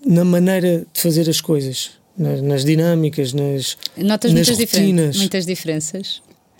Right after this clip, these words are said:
Speaker 1: Epá, noto. Eu, por exemplo, trabalhar com um pessoal mais novo e que tá agora com a fome toda, para mim foi das melhores coisas que me aconteceram nestes últimos anos a fazer música, porque a vontade que eu tinha de fazer música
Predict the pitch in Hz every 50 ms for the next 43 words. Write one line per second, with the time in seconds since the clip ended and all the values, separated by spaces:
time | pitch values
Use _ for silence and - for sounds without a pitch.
0 | _ _ _ - 180 160 - 160 147 151 156 151 147 - - - 262 - - 190
1 | 175 160 180 185 165 175 175 151 156 147 139 - - _ _ _ _ _ _ _
2 | - - 165 170 165 175 175 185 180 180 - - 175 175 170 - - 175 165 165
3 | 160 156 156 165 - - - _ _ _ _ - 226 160 156 160 147 135 160 165
4 | 160 151 131 - - - - - _ _ _ _ _ _ _ _ _ _ _ -
5 | - 156 - - - 160 151 156 151 156 160 156 156 156 - 165 156 151 - -
6 | 165 156 160 151 156 - 165 165 160 175 185 - - - - _ _ _ _ _
7 | _ _ - - _ _ _ - - - 185 175 180 190 196 - - 196 170 180
8 | 170 190 185 175 - - 180 165 185 170 170 - 160 160 156 - 180 185 - -
9 | - 170 170 175 180 185 180 160 - - 190 175 151 180 180 180 165 185 180 175
10 | 170 170 - - 180 160 185 180 180 190 196 190 208 - 214 180 - 208 180 170
11 | 170 - - - - - _ _ _ _ _ _ _ _ _ _ _ - - 170
12 | 143 170 196 196 - 208 208 175 - - 208 190 165 - 202 190 170 160 156 -
13 | - 175 156 170 170 170 170 180 175 180 196 175 - 214 233